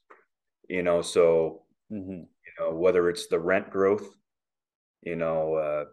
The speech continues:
Speaker 1: what that might look like, you know, that, uh, a lot of those were done very conservatively, but, uh, right now, I think all of our, the six or seven that we've invested in are outperforming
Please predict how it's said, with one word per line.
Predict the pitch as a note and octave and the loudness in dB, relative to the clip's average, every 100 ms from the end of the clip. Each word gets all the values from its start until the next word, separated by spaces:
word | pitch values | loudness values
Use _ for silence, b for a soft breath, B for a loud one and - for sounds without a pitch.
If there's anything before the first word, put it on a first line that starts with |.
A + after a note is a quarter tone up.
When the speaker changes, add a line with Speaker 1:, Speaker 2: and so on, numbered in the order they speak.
| _ | _
Speaker 1:
what | F#2+ F2+ | -2 4
that | F2+ F2 | 4 4
might | F2 E2+ | 2 2
look | F2 F#2 | 0 0
like, | F2 E2+ E2+ E2+ - _ _ _ _ _ - | 4 4 4 -2 -10 _ _ _ _ _ -16
you | E2 | -8
know, | D#2+ D#2+ | -6 0
that, | E2 D#2+ - - _ _ | 0 0 -4 -18 _ _
uh, | D2+ B1+ B1 - F2 | -4 -2 -2 -2 4
a | |
lot | F2 F2 | 10 10
of | F2 | 10
those | F2 | 6
were | E2+ E2 | 4 2
done | F2 E2+ | 2 4
very | F2 E2 | 4 4
conservatively, | E2 D#2+ F#2+ F#2 F2+ E2 F2+ | 0 -6 -4 -2 -2 0 0
but, | E2 D#2+ - - _ F2 | 0 -4 -4 -10 _ -6
uh, | D#2+ D2+ D#2 _ G2+ | -4 -4 -12 _ 6
right | F#2+ F#2 | 6 8
now, | F2+ F2+ | 6 6
I | F2 | 6
think | F2 F2 | 4 6
all | F2 F2+ | 8 8
of | E2+ | 6
our, | F2 F2 E2+ - _ _ _ _ - | 6 6 2 -2 _ _ _ _ -12
the | F2 | -2
six | A2 - | -2 -2
or | F#2 | 2
seven | G#2 F#2+ F#2 | 6 6 4
that | F2 E2+ | -2 -2
we've | F2+ F2 | -4 -4
invested | E2+ D#2+ F2 - F2 | -4 4 2 2 -4
in | E2+ E2 D#2+ | -4 -6 -8
are | - E2 D#2+ F2 | -4 0 2 4
outperforming | F2 F2 - - F2 F2 E2 D#2+ | 4 2 -8 -2 -2 -2 -6 -10